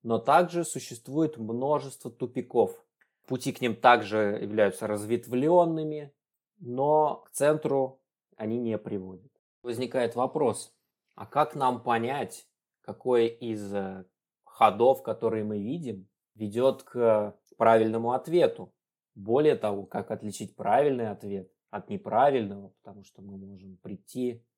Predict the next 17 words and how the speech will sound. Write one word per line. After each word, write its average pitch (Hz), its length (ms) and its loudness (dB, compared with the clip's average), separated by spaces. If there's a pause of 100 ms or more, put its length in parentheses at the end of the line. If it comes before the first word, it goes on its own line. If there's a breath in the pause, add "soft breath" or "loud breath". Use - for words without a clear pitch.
(220)
к 98 560 -6
какому-то 98 480 -6
правдоподобному 101 1200 0 (160)
варианту, 151 840 4 (340)
но 110 180 -4
который 120 360 2
не 135 260 0
является 101 480 -4
правильным. 95 540 -18 (360)
Для - 180 -4
этого 156 560 4
я 113 180 2
снова 123 440 0
предлагаю 113 760 0
обратиться 107 640 -4
к - 140 -20
классикам. 107 680 0